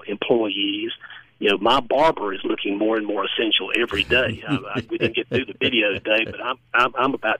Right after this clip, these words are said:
Speaker 1: two months from my Mississippi State ponytail in the day. Um,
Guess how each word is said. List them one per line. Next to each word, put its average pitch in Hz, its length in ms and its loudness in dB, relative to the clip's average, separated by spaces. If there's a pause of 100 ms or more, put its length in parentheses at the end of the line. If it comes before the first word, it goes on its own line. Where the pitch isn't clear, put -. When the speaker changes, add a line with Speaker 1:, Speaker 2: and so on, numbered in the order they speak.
Speaker 1:
two 127 120 2
months 120 280 0
from - 160 -8
my 110 100 0
Mississippi - 540 -2
State 120 260 0 (280)
ponytail 117 680 2
in 104 140 -2
the 95 160 -6
day. 120 360 2 (580)
Um, 104 440 4